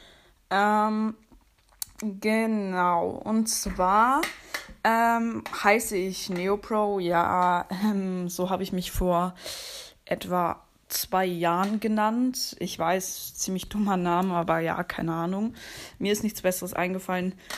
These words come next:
Ähm, ich bin im Club Antoncast. Ähm, ja, könnt ihr gerne reinkommen. Ist mein Club, würde ich mich sehr freuen, wenn ihr da reinkommen wür-, äh, würdet. Wäre, äh, echt nice.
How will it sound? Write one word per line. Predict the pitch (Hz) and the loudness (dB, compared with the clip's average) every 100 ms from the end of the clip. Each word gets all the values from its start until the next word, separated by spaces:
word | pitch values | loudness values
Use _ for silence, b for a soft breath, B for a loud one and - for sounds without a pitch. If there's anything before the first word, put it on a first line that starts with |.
| B - | B 0
Ähm, | 202 202 208 | 2 2 -2
ich | 208 | -4
bin | - 247 | 0 2
im | 220 208 | 2 -2
Club | - 202 - | 0 -2 0
Antoncast. | 190 214 214 208 - 185 185 180 - | 0 0 -2 -4 -2 0 0 -2 -6
Ähm, | - 175 175 170 | -4 -2 -2 0
ja, | 196 220 | 2 2
könnt | - 208 | 2 0
ihr | 208 | 4
gerne | 220 226 | 2 4
reinkommen. | 202 220 214 214 | 2 2 0 0
Ist | - - | 0 0
mein | 208 | 0
Club, | 208 214 208 175 | 2 0 0 0
würde | 196 | 0
ich | 202 | 0
mich | 190 | 4
sehr | 202 214 | 6 6
freuen, | - 196 208 247 B B - | 6 6 6 0 B B -2
wenn | 202 | 0
ihr | 233 | 2
da | 208 | 2
reinkommen | 190 208 - 180 | 2 0 -4 -4
wür-, | 175 180 - | -4 -4 -2
äh, | 175 170 - 208 | -2 -2 -8 -12
würdet. | 196 180 180 202 196 | -2 0 0 -2 -2
Wäre, | 175 180 - | -6 -6 -8
äh, | - - - | -6 -2 0
echt | 208 | 0
nice. | 190 202 220 | 0 -2 -2